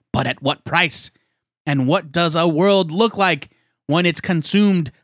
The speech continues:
by technology? Find out this November in Superior Iron Man number one.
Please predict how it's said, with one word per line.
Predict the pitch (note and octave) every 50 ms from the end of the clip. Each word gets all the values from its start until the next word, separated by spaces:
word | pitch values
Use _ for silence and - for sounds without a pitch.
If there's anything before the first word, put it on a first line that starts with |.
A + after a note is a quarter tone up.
| _ -
by | - G3 F#3+
technology? | - - G#3 F#3 F3 F3+ G3+ G#3+ G#3+ G3 D#3+ E3+ F3 D3 A#2+ G#2+ - _ _ _ _ _ _ _ _ _ _ _ -
Find | E4 F4+ F4+ F4
out | F4 E4+ E4
this | E4+ E4+ C#4+
November | F4+ F4 F4 F4+ F4+ F4+ E4 C4+ B3+
in | D4 D#4
Superior | - F#4+ F4+ F4+ F#4 F#4 F#4 F4+ F4+ E4
Iron | D#4 D#4+ F4 F4+ E4+ E4+
Man | E4+ F4 F4 F4
number | F#4 F#4 F#4 F#4 F4+
one. | F4+ F#4 F#4+ F#4+ F#4 F4 D#4+ A3+